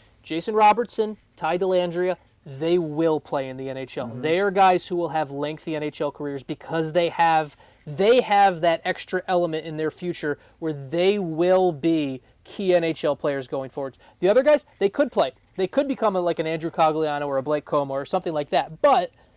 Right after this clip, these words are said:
Speaker 1: they don't have as much of that, they don't have that it
Speaker 2: Correct.
Speaker 1: high, high skill factor. So that's what a guy like Nick Cammano is.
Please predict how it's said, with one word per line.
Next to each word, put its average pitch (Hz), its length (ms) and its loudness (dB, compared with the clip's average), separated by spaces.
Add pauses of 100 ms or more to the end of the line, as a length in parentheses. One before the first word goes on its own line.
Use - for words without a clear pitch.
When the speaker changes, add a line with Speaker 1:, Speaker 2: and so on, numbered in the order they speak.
(140)
Speaker 1:
they 180 240 0
don't 185 340 2
have 170 440 4
as 165 180 -2
much 175 220 -4
of 151 160 -6
that, 156 440 0 (260)
they 185 120 2
don't 196 160 0
have 180 320 2
that 160 300 2
it - 560 -6 (100)
Speaker 2:
Correct. 143 380 0
Speaker 1:
high, 185 280 4
high 185 300 2
skill 156 300 -4
factor. 143 320 -6
So 180 220 -2 (200)
that's 208 360 0
what 220 100 0
a 196 40 0
guy 175 200 4
like 156 160 -2
Nick 165 180 -8
Cammano 160 500 0
is. 170 200 -2